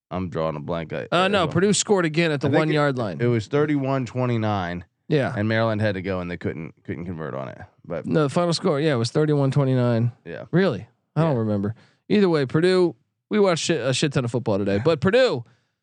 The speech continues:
Speaker 2: Patty C, is Purdue the best two-loss team in America?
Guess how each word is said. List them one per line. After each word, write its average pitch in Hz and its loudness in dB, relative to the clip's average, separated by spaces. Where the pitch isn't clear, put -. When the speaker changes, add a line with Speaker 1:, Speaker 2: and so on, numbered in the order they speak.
Speaker 2:
Patty 269 4
C, 277 2
is 185 2
Purdue 240 2
the 190 2
best 185 0
two-loss 180 2
team 170 0
in 160 2
America? 175 0